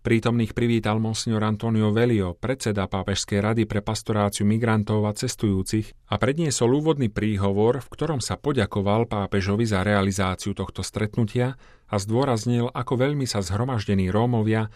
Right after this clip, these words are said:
túžili stretnúť so Svätým Otcom a vyjadriť mu svoju lásku a vernosť.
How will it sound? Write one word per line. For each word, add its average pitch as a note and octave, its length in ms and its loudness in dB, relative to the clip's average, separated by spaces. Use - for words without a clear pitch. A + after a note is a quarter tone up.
túžili C3 400 0
stretnúť G#2+ 560 0
so G2+ 160 0
Svätým G2 400 0
Otcom C3 400 0
a - 80 -6
vyjadriť C3+ 400 0
mu A#2+ 160 0
svoju G2 240 0
lásku A2 480 -2
a G#2+ 80 2
vernosť. G#2 640 -4